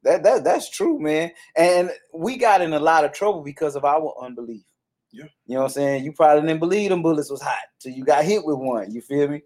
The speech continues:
Speaker 1: You probably didn't believe them boys was trying to hide you until, you know what I'm saying, they really shot some real time at you.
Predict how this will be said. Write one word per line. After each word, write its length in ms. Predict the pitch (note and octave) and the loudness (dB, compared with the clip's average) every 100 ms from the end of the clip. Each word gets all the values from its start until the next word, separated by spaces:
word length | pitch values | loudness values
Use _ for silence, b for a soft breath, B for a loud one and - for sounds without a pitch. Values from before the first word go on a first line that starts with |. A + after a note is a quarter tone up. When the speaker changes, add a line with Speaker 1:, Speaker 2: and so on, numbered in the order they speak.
| _ _ _ - | _ _ _ -16
Speaker 1:
You 120 | C3 | -2
probably 300 | E3+ E3 E3+ | 4 4 4
didn't 100 | F3 | 4
believe 360 | F3+ G3+ A3 G#3 | 4 4 4 2
them 120 | F3+ | 4
boys 300 | F3+ F3 D#3+ | 4 6 4
was 100 | D#3 | 0
trying 220 | F#3+ E3 | 2 2
to 40 | E3 | 2
hide 440 | F3 F3 E3 D3 | 4 6 6 4
you 160 | D3 D#3 | 0 -4
until, 440 | D3 - E3+ E3 | -4 0 0 0
you 80 | D#3 | -2
know 120 | D#3 D#3+ | -2 0
what 60 | |
I'm 40 | D#3+ | 0
saying, 220 | F3 E3+ | -2 2
they 120 | D#3+ D#3+ | 2 4
really 260 | E3+ F3 | 2 2
shot 320 | E3+ E3+ D#3 | 2 2 0
some 120 | - E3+ | -2 0
real 240 | F3 F3 | 0 0
time 420 | F3 G#3+ G3+ F3 | 0 4 4 4
at 200 | C#3+ - | 2 -2
you. 100 | A#2 | -12